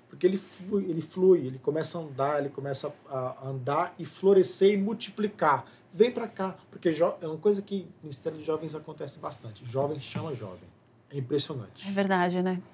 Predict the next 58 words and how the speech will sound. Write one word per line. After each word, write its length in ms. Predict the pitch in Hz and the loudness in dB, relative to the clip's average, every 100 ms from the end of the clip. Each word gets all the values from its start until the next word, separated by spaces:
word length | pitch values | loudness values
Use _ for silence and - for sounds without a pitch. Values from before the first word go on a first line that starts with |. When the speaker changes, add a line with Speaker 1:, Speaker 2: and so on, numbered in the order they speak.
| - _ 120 | -20 _ -2
Speaker 1:
Impressionante. 420 | 143 160 123 113 - _ _ _ _ _ _ 165 - - | 0 0 -6 -8 -18 _ _ _ _ _ _ -20 -20 -14
A 80 | 139 | -6
gente 160 | 147 156 | -2 0
já 80 | 165 | 2
foi 160 | 160 | 2
mais 220 | 139 127 | 0 -2
novo, 400 | 113 147 185 127 123 131 | 2 4 6 4 -4 -8
não 140 | 208 | -6
que 100 | 190 | -6
a 20 | |
gente 120 | 170 | -8
seja 260 | - 151 139 | -4 -2 -2
mais 280 | 135 127 117 - - | -2 -4 -6 -16 0
Speaker 2:
Faz 200 | - 381 | 4 6
Speaker 1:
da 60 | |
Speaker 2:
um 40 | 392 | 8
Speaker 1:
idade. 140 | 392 | 8
Speaker 2:
tempinho, 500 | - 294 247 233 226 | 10 12 12 8 6
né? 240 | 247 302 349 | 10 10 10
Faz 200 | 349 339 | 6 0
um 40 | |
Speaker 1:
A 40 | |
gente 100 | 359 | 4
não 60 | 254 | 6
Speaker 2:
tempinho. 420 | 233 277 277 196 | 8 10 10 8
Speaker 1:
comentava, 560 | 175 156 135 175 165 147 | 6 4 4 4 4 4
"Vamos 260 | 208 254 | 2 2
ali, 280 | 226 220 220 | -2 -4 -6
porque 240 | 208 - 202 | -12 -2 2
ali 240 | 190 208 | 2 2
tem 200 | 202 214 | -4 -8
um" 200 | 226 226 - - - - | -8 -12 -18 -20 -20 -8
Speaker 2:
É, 360 | 202 180 170 180 202 | -2 0 0 -4 -6
é 60 | 196 | -4
verdade. 560 | 185 190 190 185 170 - | -2 0 -2 -4 -8 -8
Speaker 1:
A 80 | 165 | -8
recep-, 400 | 165 202 196 - 175 - | -4 -2 -2 -2 -4 -4
a 40 | 147 151 | -10 -10
recepção 460 | 139 185 175 - | -6 -6 -4 -4
ali 120 | 170 180 | 0 0
é 60 | |
bacana, 580 | 160 - 165 170 165 143 | -2 -4 -2 -2 -2 -4
aquele 240 | 127 196 | -2 0
lugar 180 | 190 175 | 2 2
é 40 | 180 | 2
legal, 420 | 160 131 156 170 | 0 0 2 4
o 40 | |
ambiente 600 | 175 139 170 233 220 - | 2 2 4 4 2 -4
lá 80 | 202 | -2
é 40 | |
legal. 460 | 226 180 151 170 151 | 0 0 4 4 4
Speaker 2:
Uhum. 280 | 214 202 196 | 2 2 2
Speaker 1:
A 40 | 208 | 0
gente 180 | 226 202 | 0 0
não 80 | |
falava 380 | 190 170 151 160 | 2 2 4 2
isso? 320 | 202 143 - - | 2 0 -4 -8
Speaker 2:
Sim. 360 | - 233 247 | -4 0 0